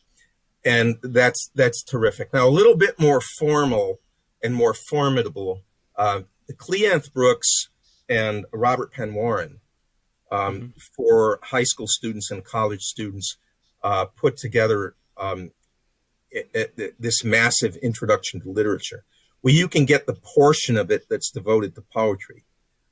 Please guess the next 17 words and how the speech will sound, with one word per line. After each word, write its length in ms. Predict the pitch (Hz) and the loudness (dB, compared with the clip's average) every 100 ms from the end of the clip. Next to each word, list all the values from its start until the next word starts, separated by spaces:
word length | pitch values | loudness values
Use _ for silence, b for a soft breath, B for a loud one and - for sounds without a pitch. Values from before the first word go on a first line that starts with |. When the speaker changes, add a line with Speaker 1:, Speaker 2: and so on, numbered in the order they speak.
| _ | _
Speaker 1:
uh, 300 | 101 95 92 - | -2 0 -2 -4
separately, 760 | - - - - 92 - 80 82 | -4 0 0 0 -6 -8 -12 -4
right? 300 | 98 101 - | 0 0 -4
Uh, 220 | 101 92 90 _ _ _ - | -8 -8 -8 _ _ _ -8
Speaker 2:
Mm-hmm. 200 | 127 131 | -6 -4
Speaker 1:
Introduction 480 | - 110 101 - | 0 0 0 -4
to 60 | - - | -10 -2
Poetry. 460 | 95 87 - - _ _ _ _ _ _ 104 | -2 -2 -10 -20 _ _ _ _ _ _ -6
Um, 380 | 98 95 90 - _ _ - _ 143 | -4 -4 -8 -14 _ _ -20 _ 2
and 200 | 131 127 | 4 4
it's 180 | 123 | 4
a 80 | 139 | 2
very, 400 | 113 123 117 110 | 2 4 4 4
very 380 | 92 104 101 95 | 0 0 0 -2
fine 400 | - 95 90 82 | -8 -10 -10 -12
book. 340 | 82 - _ _ _ _ _ - | -16 -16 _ _ _ _ _ -20
Okay? 140 | 87 | -20